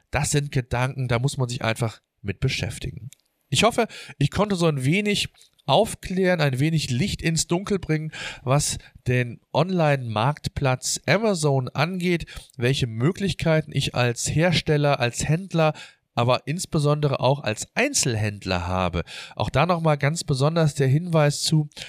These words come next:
dass viele Einzelhändler diesen Marktplatz unterschätzen. Bei eBay gab's ja mal ein Projekt München-Gladbach, wo in, ja, München-Gladbach, ich glaub, über hundert Einzelhändler an einem Pilotprojekt teilgenommen haben und ich glaub, Umsätze innerhalb von einem halben Jahr von, äh,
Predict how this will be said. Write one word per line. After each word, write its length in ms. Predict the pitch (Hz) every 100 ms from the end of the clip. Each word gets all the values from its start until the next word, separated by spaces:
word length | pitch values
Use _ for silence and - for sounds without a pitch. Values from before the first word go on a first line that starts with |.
| - -
dass 200 | 127 -
viele 360 | 165 202 -
Einzelhändler 720 | 131 151 180 - 151 156 147
diesen 300 | 139 156 143
Marktplatz 600 | 127 160 - - 139 -
unterschätzen. 800 | - 135 117 - 180 - 175 160
Bei 140 | 143
eBay 300 | - 175 165
gab's 320 | 147 143 156 156
ja 100 | 139
mal 100 | 135
ein 80 |
Projekt 380 | 131 131 143 -
München-Gladbach, 800 | 135 139 120 113 170 - 156 - - - - -
wo 360 | 131 135 139 - - _ -
in, 260 | 127 123 -
ja, 220 | 117 101
München-Gladbach, 920 | 98 151 - 127 120 165 - 147 - - - -
ich 80 | -
glaub, 220 | 127 131
über 440 | - 170 170 135
hundert 420 | 127 202 190 - 147
Einzelhändler 1000 | 147 196 - 170 156 175 170 165 151 - - - -
an 180 | 131 131
einem 280 | 127 131 127
Pilotprojekt 880 | - 120 165 - - 143 143 - -
teilgenommen 720 | 156 170 180 156 147 143 143
haben 400 | 143 147 151 151
und 160 | 143 131
ich 80 | -
glaub, 260 | 131 -
Umsätze 680 | - 143 180 156 151 147 -
innerhalb 320 | 143 147 135
von 140 | - 131
einem 260 | 135 135
halben 260 | 131 135 135
Jahr 160 | 139 135
von, 440 | - 131 123
äh, 60 | -